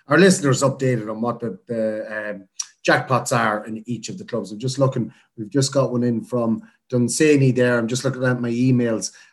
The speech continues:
Um, we didn't win it, Davey. I'm just trying to see, did we even have a number? We didn't even have one number in that one, Davey. Um, and that one was, uh, Club Force. Um, uh, Dunsany are with Club Force managing member data. So, uh,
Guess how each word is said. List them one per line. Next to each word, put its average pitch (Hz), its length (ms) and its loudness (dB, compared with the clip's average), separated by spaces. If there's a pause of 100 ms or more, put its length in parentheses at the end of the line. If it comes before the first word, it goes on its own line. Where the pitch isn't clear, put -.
Um, 113 520 0
we 123 100 2
didn't 160 280 4
win 160 160 6
it, 139 100 0
Davey. 127 420 0 (360)
I'm 113 160 -2
just 131 200 0
trying 139 160 4
to 120 60 2
see, 131 260 2
did 113 160 -4
we 113 140 2
even 120 200 2
have 120 200 0
a 117 40 -2
number? 127 380 4
We 117 180 -4
didn't 151 240 -2
even 151 180 4
have 143 320 2
one 147 300 2
number 131 380 4
in 113 100 0
that 120 220 -2
one, 110 120 -8
Davey. 104 380 -4 (380)
Um, 113 460 -2
and 110 220 -6
that 127 160 0
one 113 220 -2
was, 113 360 -4
uh, 107 340 -8
Club - 260 0
Force. 120 400 -2 (420)
Um, 110 720 -4
uh, 107 300 -12
Dunsany 113 500 -2
are 107 100 -4
with 104 200 -8
Club 98 240 -10
Force 101 320 -12
managing 104 420 -8
member 104 440 -8 (320)
data. 107 420 -6
So, 101 380 -6
uh, 101 200 -8